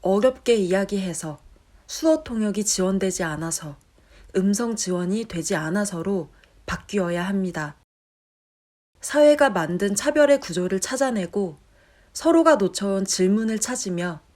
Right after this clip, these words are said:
사회를 향한 다음 질문을 던지려 합니다. 함께 살기 위해 질문하기를 멈추지 않겠습니다.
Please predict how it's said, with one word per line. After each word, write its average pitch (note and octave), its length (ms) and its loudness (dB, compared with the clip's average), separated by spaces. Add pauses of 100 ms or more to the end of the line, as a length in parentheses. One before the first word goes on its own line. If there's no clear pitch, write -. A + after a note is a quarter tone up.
(260)
사회를 D4+ 520 4
향한 A3 440 -4 (280)
다음 G#3 360 0
질문을 F#3 640 -2 (100)
던지려 F3+ 420 -2
합니다. D#3+ 520 -6 (1000)
함께 D4 420 2
살기 B3 420 -2
위해 F3 380 -2 (440)
질문하기를 G3+ 1000 -2 (160)
멈추지 E3 400 -4
않겠습니다. D3+ 840 -6